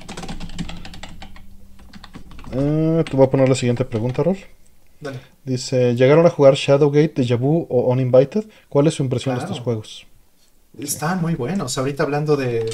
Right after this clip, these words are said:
Speaker 2: de ese tipo de juegos visuales, ¿no? De, de
Speaker 1: Ujú.
Speaker 2: novelas, eh, visuales. Este, los tres son fantásticos. Yo era muy fan. Em, desde los de nes,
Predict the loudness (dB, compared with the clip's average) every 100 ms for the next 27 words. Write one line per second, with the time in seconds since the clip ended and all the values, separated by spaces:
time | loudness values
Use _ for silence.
0 | -8 -8 -6 -6 -6 -6 -4 -4 -6 -6
1 | -4 -4 -4 -6 -8 -8 -8 -8 -12 -16
2 | -20 -18 -6 -4 -4 -4 -6 -8 -12 -18
3 | _ _ _ _ -20 -18 -16 -18 -18 -14
4 | -8 -4 -4 -6 -12 -18 -20 -20 -18 -18
5 | -16 -12 -10 -10 -12 -8 -8 -4 -4 -4
6 | -4 -6 -6 -6 -4 -6 -8 -8 -8 -10
7 | -10 -12 -12 -14 -14 -14 -4 -2 -2 -4
8 | -10 -12 -12 _ _ -20 -20 _ _ _
9 | -20 -16 -12 -10 -8 -10 -10 -8 -8 -6
10 | -6 -6 -8 -6 -6 -4 -6 -4 -4 -6
11 | -6